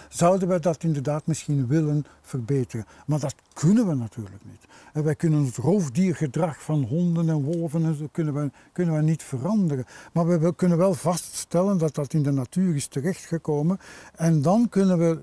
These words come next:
er misschien voor zorgen dat diezelfde gedragingen die ook in ons aanwezig zijn, wellicht niet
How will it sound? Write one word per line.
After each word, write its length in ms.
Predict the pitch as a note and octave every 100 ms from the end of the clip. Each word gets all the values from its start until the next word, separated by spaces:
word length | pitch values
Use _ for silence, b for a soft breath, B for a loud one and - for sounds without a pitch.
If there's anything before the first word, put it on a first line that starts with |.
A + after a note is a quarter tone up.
| C#3+
er 100 | D3
misschien 480 | D3 - A3 C4+ F3
voor 180 | F3+
zorgen 460 | C3+ C3 C3 C3 G#3 B B -
dat 180 | D#3+ -
diezelfde 720 | D3+ B2 D#3+ A3 B3+ G3+ G3
gedragingen 680 | F3+ C#3+ C3 A#2 C3 E3+ C#3+
die 220 | E3+ -
ook 240 | F3 -
in 220 | D#3 D3+ -
ons 500 | G#3+ C#4 A#3 - D3
aanwezig 560 | C#3 C3 B2 G#2+ A2+
zijn, 300 | - E3 F#3 B B
wellicht 380 | C#3+ F3 F3 -
niet 180 | F3+